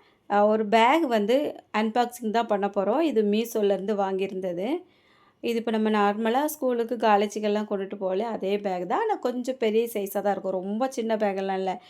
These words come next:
இப்போ உள்ள பிள்ளைங்கலாம் பார்த்தீங்கன்னா, ரொம்ப குட்டியா பேக் வாங்கி தோள்ல போட்டுட்டு, அதுக்குள்ள என்னது இருக்கு இல்லைன்னு கூட தெரியல.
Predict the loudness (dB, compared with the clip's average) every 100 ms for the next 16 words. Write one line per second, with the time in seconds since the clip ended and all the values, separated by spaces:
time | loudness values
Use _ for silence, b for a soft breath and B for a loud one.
0 | B B -2 -2 2 2 2 0 -2 -2
1 | -2 0 0 0 -2 -2 -2 -2 -4 -4
2 | -10 _ -4 -2 2 2 4 2 2 -2
3 | 0 2 2 0 -2 -2 -2 -2 0 0
4 | 0 0 0 -2 -2 -2 0 -2 -4 -6
5 | -4 -2 0